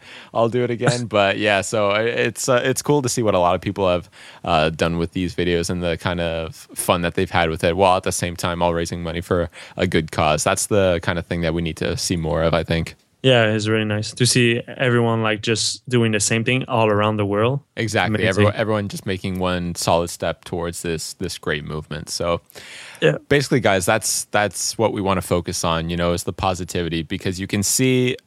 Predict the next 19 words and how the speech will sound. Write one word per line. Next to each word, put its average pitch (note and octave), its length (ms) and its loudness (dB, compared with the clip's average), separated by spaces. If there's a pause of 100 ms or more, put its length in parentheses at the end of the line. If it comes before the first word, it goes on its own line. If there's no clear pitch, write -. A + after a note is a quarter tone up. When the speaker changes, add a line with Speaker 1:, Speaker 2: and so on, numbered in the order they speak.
(160)
Speaker 1:
on G#2 180 2
the F#2 60 0
contrary, F2+ 560 0
like, E2+ 220 2
how, F2 500 2 (200)
how F#2 160 -4
negative, F2+ 640 0 (380)
uh, D#2+ 240 2
things E2+ 260 -6
can F2 200 -4
be, E2 320 -4
and, E2+ 320 -6 (100)
uh, - 220 0 (180)
depending G2+ 400 0
on F#2 180 2
your F2+ 200 2
choice G2 340 -2
of F2 240 -4
media, E2+ 720 2